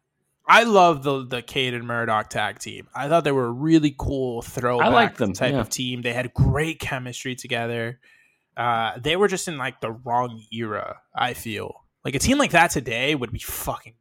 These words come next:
Speaker 1: great.
Speaker 2: Yeah.
Speaker 1: Cade hits an atomic drop. Uh, Murdoch hits a stiff-ass running forearm. Cody gets worked like a motherfucker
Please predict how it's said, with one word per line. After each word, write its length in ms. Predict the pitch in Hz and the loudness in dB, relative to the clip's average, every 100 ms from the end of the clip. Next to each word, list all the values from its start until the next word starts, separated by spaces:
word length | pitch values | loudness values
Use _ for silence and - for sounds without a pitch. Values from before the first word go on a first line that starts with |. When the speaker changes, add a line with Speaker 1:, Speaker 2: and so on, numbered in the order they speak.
| - | -20
Speaker 1:
great. 400 | - 107 120 - _ _ _ _ _ - | -20 -16 -16 -18 _ _ _ _ _ -18
Speaker 2:
Yeah. 320 | 98 98 92 - _ _ _ _ _ _ _ _ - | -12 -10 -10 -14 _ _ _ _ _ _ _ _ -4
Speaker 1:
Cade 340 | 170 180 180 | 0 2 2
hits 240 | 180 170 | 0 -2
an 60 | 165 | -4
atomic 360 | 156 156 156 135 | 0 2 2 0
drop. 500 | 139 131 131 127 - - - | 2 4 6 4 2 -2 0
Uh, 320 | 127 127 123 120 | 2 4 4 0
Murdoch 520 | 135 143 170 165 151 | 4 6 10 8 8
hits 180 | 147 113 | 2 0
a 60 | - | -2
stiff-ass 960 | - - - 143 135 - 117 113 - | 0 2 0 -4 -8 -4 -2 -2 -4
running 240 | 120 113 | -4 -4
forearm. 640 | 113 120 113 113 113 117 127 _ _ _ _ _ _ _ - | -4 -4 -2 -2 -4 -6 -10 _ _ _ _ _ _ _ 0
Cody 260 | 180 220 | 4 4
gets 240 | 202 185 147 | 2 0 -2
worked 580 | 123 143 147 139 - - _ - | -4 0 0 0 -6 -14 _ -6
like 200 | 131 120 | -6 -4
a 100 | 107 | -10
motherfucker 1200 | 104 117 127 143 139 131 113 - 101 - 71 | -14 -14 -2 2 2 2 -2 -4 -6 -6 -14